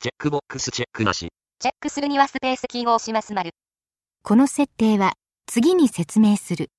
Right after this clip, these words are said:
Speaker 3: このユーザーのログオン後にジョーズを起動という項目に関係しています。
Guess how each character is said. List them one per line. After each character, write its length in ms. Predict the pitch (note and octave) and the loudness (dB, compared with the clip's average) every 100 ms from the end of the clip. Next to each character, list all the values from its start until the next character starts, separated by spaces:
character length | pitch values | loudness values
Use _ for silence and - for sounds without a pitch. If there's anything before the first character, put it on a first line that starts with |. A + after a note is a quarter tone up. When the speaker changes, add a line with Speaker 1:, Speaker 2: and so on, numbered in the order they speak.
| _ | _
Speaker 3:
こ 120 | - | 2
の 120 | A#3+ D#4 | 6 6
ユ 240 | C#4 C#4 | 6 4
ー 40 | |
ザ 160 | C#4+ C#4 | 4 6
ー 40 | |
の 140 | C#4 B3 | 6 6
ロ 140 | G3 | 4
グ 100 | B3+ | 4
オ 120 | D4 | 6
ン 60 | D4 | 6
後 100 | C4+ | 6
に 200 | A#3+ - - | 4 2 0
ジ 120 | C#4+ | 4
ョ 180 | E4+ E4 | 6 4
ー 20 | |
ズ 140 | G3 | 2
を 80 | E3 | -2
起 160 | - F#3 | -2 -2
動 360 | E3 D3+ B2+ _ _ _ | 0 0 -4 _ _ _
と 140 | A#3+ | 2
い 120 | A#3 D#4 | 4 4
う 60 | D4+ | 4
項 240 | C#4+ C#4+ | 4 6
目 280 | C4 B3+ B3+ | 6 6 6
に 140 | C4 | 4
関 220 | - A#3+ C4+ | 4 2 4
係 240 | C4+ C4 | 2 2
し 100 | - | 0
て 120 | B3+ | 2
い 100 | B3 | 4
ま 120 | A#3+ | 4
す。 120 | B3+ | 2